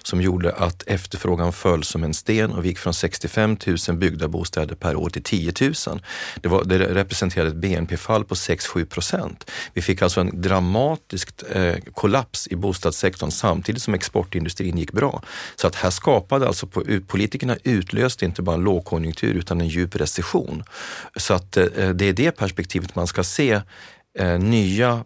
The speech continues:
pålagor ovanpå allt det som redan har skett. Det, det är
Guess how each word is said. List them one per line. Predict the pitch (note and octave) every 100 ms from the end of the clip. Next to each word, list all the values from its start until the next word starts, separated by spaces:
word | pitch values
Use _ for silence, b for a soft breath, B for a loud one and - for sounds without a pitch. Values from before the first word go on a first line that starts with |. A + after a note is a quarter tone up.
| -
pålagor | - F#2+ E2 F#2 F2+ F#2 F2 F2 -
ovanpå | A2+ F2 E2+ G#2+ G2+ F#2+
allt | E2 F2
det | - F2+
som | - E2
redan | E2 D2+
har | E2
skett. | F2 - - - -
Det, | F2+ F#2+
det | F#2 G2
är | G2+ G2+ G2